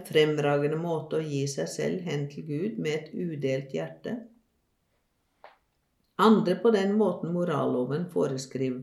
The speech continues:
for alle, og ettersom de er gifte eller ugifte. Gifte er kalt til å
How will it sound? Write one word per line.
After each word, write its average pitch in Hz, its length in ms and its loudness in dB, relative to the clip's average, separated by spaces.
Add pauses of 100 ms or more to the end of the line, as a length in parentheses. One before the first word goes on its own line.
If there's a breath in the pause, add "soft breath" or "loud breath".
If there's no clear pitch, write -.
for - 160 -2
alle, 147 300 -4 (720)
og 214 140 0
ettersom 180 400 0
de 170 100 2
er 175 160 4
gifte 202 480 -2
eller 156 240 -2
ugifte. 131 600 -8 (1600)
Gifte 247 440 4
er 254 100 2
kalt 190 280 4
til 196 120 4
å 196 100 2